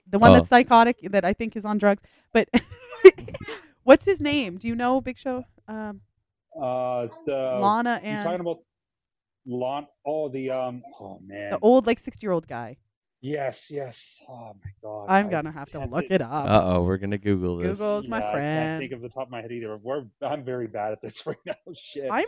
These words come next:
Speaker 1: really bad. The names all just, like, I know it when
Speaker 2: It's
Speaker 1: you're
Speaker 2: so funny
Speaker 1: watching
Speaker 2: 'cause
Speaker 1: it.
Speaker 2: before we talked about it, we, we were dro-, name dropping the crap out of everybody. And now we're
Speaker 1: Yes.
Speaker 2: doing this
Speaker 3: Exactly.
Speaker 2: and we're like,
Speaker 3: And then when you
Speaker 2: "Uh."
Speaker 3: come to think of the moment, like, boom, oh, shit, who was this guy?
Speaker 2: Ah.
Speaker 1: David. David.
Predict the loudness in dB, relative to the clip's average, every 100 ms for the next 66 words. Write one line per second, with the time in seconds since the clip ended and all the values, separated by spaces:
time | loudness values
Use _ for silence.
0 | -2 -2 -2 -4 -6 -6 -6 -10 -6 -4
1 | -4 -4 -4 -6 -6 -10 -10 -10 -4 -4
2 | -2 -2 -2 4 4 12 12 12 8 6
3 | 2 2 4 4 4 4 4 4 4 4
4 | 2 -2 2 2 2 2 0 2 -2 0
5 | 0 0 -2 -6 -12 -8 -8 -6 -6 -4
6 | -4 -2 -2 2 6 8 6 4 2 0
7 | -4 -4 -2 -2 -2 -2 0 0 0 -4
8 | -8 -8 -10 -8 -8 -8 -10 -6 -6 -6
9 | -10 -10 -14 -20 -18 -16 -12 -12 -12 -14
10 | -14 -12 -12 -14 -16 -12 -10 -10 -12 -18
11 | -20 _ -20 _ 4 6 6 2 -2 -20
12 | -20 -8 -4 -4 -6